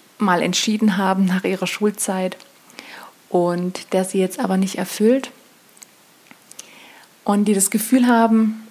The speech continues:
„Ich komme da nicht raus.“ Und ganz oft hängt es ja auch mit, mit dem Thema Sicherheit zusammen. So dieses Gefühl, ich habe keine andere Wahl,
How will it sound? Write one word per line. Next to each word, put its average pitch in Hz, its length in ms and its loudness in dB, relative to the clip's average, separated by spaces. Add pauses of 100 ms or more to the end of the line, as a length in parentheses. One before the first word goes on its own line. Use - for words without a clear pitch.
(120)
„Ich - 140 -16
komme 208 180 2
da 202 140 4
nicht 190 280 -2
raus.“ 175 440 -4 (1500)
Und 196 180 0
ganz 196 240 -2
oft - 200 -2
hängt 202 200 2
es 196 140 -2
ja 185 140 -2
auch 190 220 0
mit, - 480 -2
mit 190 160 -6
dem 185 140 -2
Thema 202 260 0
Sicherheit 196 580 0
zusammen. 160 480 -6 (420)
So - 280 -6 (160)
dieses 185 260 -4
Gefühl, 208 420 0
ich 208 160 -2
habe 196 120 -2
keine 196 320 -2
andere 196 360 -2
Wahl, 202 420 2